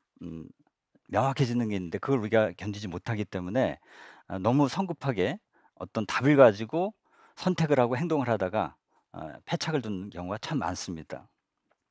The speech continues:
이게 인간관계 소통에선 더욱더 소중한데요. 음, 물리학자 데이비드 봄이라는 사람이 얘기한 적이 있습니다. "참된 대화라는 것은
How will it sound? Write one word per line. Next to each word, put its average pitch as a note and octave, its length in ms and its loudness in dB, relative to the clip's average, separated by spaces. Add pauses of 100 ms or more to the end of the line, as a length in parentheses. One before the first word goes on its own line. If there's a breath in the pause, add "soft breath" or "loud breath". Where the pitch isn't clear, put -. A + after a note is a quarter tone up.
(640 loud breath)
이게 C#3 160 10
인간관계 C3+ 920 6
소통에선 D3+ 540 -2
더욱더 A#2+ 640 0 (220)
소중한데요. G#2 760 -2 (1120 loud breath)
음, G2 500 -6 (360)
물리학자 C3+ 480 6
데이비드 B2+ 480 4
봄이라는 A#2 680 6
사람이 G#2+ 460 -2
얘기한 G#2 440 2
적이 F2 200 -8
있습니다. D#2+ 560 -12
"참된 F#3+ 320 6
대화라는 G#2+ 400 4
것은 D#2+ 340 -6